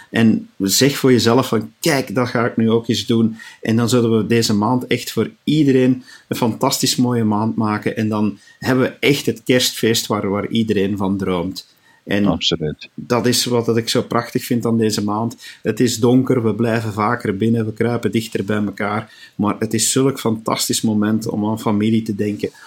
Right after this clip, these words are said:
Speaker 1: om aan anderen te denken. En ik hoop echt dat we, eh, iedereen kunnen warm maken om mee het licht van Christus te zijn.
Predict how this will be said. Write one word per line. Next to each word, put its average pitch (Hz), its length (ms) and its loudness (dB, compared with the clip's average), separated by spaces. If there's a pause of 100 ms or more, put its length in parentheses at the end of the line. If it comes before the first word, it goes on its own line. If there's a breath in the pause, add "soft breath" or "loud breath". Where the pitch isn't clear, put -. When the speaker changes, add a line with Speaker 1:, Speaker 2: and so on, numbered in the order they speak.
(120)
Speaker 1:
om 104 180 -2
aan 101 100 -4
anderen 98 400 -2
te 95 100 -4
denken. 95 380 0
En 98 100 -2
ik 98 120 -6
hoop 101 220 -2
echt 113 260 -2
dat 107 180 -4
we, 104 220 0 (320 loud breath)
eh, 120 200 -2
iedereen 117 520 6
kunnen 110 280 2
warm 117 300 2
maken 110 500 0 (240 loud breath)
om 107 400 0 (280)
mee 104 480 2
het - 160 -6
licht 101 260 -2
van 101 260 -6
Christus - 500 -4
te 85 100 -6
zijn. 87 380 -6